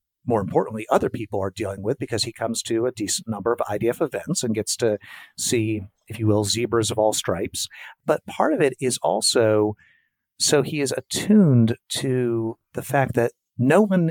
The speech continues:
is, quote unquote, normal. You know, with primary immunodeficiencies, approximately one in twelve hundred people are diagnosed with some form of P I, be it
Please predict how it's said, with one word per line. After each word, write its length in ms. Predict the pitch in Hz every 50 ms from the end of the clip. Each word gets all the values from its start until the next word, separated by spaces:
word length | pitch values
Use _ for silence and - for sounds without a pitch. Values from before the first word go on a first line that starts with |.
| 165 -
is, 480 | 131 127 127 123 117 113 - - - _
quote 180 | - - 127 113
unquote, 260 | 113 - 123 110 -
normal. 540 | 107 110 113 120 131 131 107 - - - _ _ _ _ _ _ _ _ _
You 120 | - 113 107
know, 180 | 101 104 101 - _ _ _ _ _ _ _ _ -
with 200 | 131 131 - -
primary 380 | - 156 160 180 180 175 160 -
immunodeficiencies, 840 | 143 139 131 127 127 110 113 - - 196 - - - - - 113 - -
approximately 600 | - - - 311 233 - - - 185 170 147 131
one 340 | 117 117 131 139 147 147
in 140 | 127 127 120
twelve 320 | 120 - 135 127 127 123 -
hundred 340 | - 123 110 107 107 -
people 560 | - - - 143 139 - - 98 90 92 95 - - - _ _ _ -
are 100 | - 117
diagnosed 840 | 107 123 123 123 120 110 113 113 127 127 139 113 95 - - - - -
with 220 | 110 110 98 101 - -
some 480 | - - - 131 127 131 135 127 127 -
form 440 | - - - - 117 113 113 107 117 -
of 160 | 107 - -
P 180 | 123 131 123 123
I, 280 | 131 123 95 90 92 92
be 160 | 110 117 120
it 160 | 113 110 -